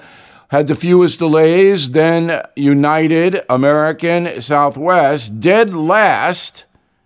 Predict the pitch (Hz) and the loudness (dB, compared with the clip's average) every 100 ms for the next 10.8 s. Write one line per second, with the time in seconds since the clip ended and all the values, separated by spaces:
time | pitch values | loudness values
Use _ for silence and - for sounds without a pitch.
0 | - 107 107 190 196 151 196 233 170 107 | -16 -6 0 0 0 0 2 2 0 -2
1 | 135 165 - 185 165 90 - 107 151 196 | -2 -2 -2 0 0 -2 -4 -2 -2 -2
2 | - _ _ _ _ _ _ _ _ _ | -8 _ _ _ _ _ _ _ _ _
3 | 147 175 165 - 220 226 - 175 - 165 | -2 0 0 -2 0 -2 -4 -12 -6 -4
4 | 127 123 165 160 156 151 - 123 87 135 | -2 -2 -2 -2 -2 -2 -2 -6 -2 0
5 | 196 202 170 165 139 143 120 76 - _ | 0 0 -2 -4 -4 -4 -6 -8 -14 _
6 | _ _ _ _ _ - 196 247 - 175 | _ _ _ _ _ -10 -8 -6 -4 0
7 | 196 170 120 139 143 185 190 - 127 113 | 2 0 -2 -2 0 0 -2 -2 -2 -2
8 | 113 113 110 - 185 170 143 160 160 151 | -4 -8 -8 -4 -4 -2 -2 -2 -2 -2
9 | 135 - - 196 196 147 143 120 127 117 | -4 -6 -4 -2 0 -2 -4 -6 -8 -6
10 | 117 - 156 147 135 135 131 - | -10 -8 -8 -4 0 0 0 -2